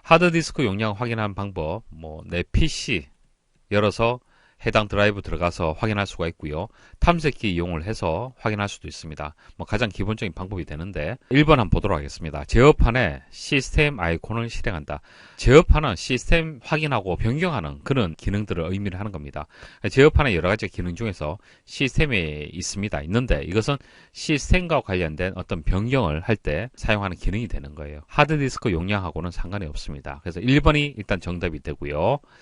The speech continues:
엠에스 도스, 마이크로소프트 도스가 되는 겁니다. 자, 도스로 들어가서 체크 디스크를 실행한다.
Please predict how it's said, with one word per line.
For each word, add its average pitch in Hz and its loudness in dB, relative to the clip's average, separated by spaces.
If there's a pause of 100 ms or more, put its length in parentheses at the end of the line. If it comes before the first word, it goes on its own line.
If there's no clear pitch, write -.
(480)
엠에스 151 4
도스, 76 -2
마이크로소프트 98 0
도스가 101 0
되는 73 -8
겁니다. 71 -10 (220)
자, 82 2
도스로 143 4
들어가서 82 0 (300)
체크 175 2
디스크를 113 -4
실행한다. 82 -6